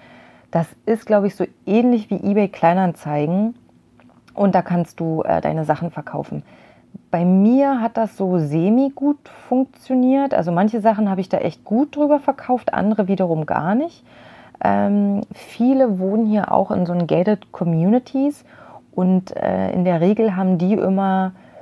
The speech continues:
ähm, entweder haben die so einen Neighborhood Yard Sale oder die haben eine eigene Facebook-Seite, wo die sich alle untereinander connecten. Und es gibt hier auch ein paar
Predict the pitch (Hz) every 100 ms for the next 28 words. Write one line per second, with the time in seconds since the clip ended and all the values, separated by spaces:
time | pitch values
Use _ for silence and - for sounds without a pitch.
0 | - _ _ _ _ _ _ - 165 165
1 | - - 170 185 175 165 170 160 156 160
2 | 180 233 240 208 226 185 190 202 214 -
3 | - 196 196 196 196 196 196 - 160 160
4 | 165 156 160 147 170 175 165 - - 175
5 | 175 - 202 247 - 226 - - 214 214
6 | 214 214 208 180 185 196 185 185 - 180
7 | - 190 202 190 185 185 - 190 180 185
8 | - 202 202 - - - - 170 170 -
9 | 196 - 190 - 165 - 160